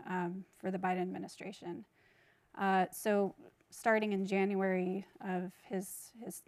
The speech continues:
his first month in office, they moved to twenty percent enrichment. They reactivated Fordow. Um,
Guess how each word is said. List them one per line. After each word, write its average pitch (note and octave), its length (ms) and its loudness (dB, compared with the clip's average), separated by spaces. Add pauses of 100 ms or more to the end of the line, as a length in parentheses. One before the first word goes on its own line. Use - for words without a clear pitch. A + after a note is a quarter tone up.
(160)
his G3 180 -4
first G3+ 280 -2
month F#3 180 0
in F3+ 100 2
office, F#3 440 -2
they F3+ 160 -2
moved F#3 320 -2
to F#3 160 -6
twenty F#3+ 260 -2
percent F#3 380 -4
enrichment. - 640 -6 (480)
They G3+ 60 -2
reactivated F#3+ 720 2 (120)
Fordow. F#3 600 -2 (600)
Um, F3 500 0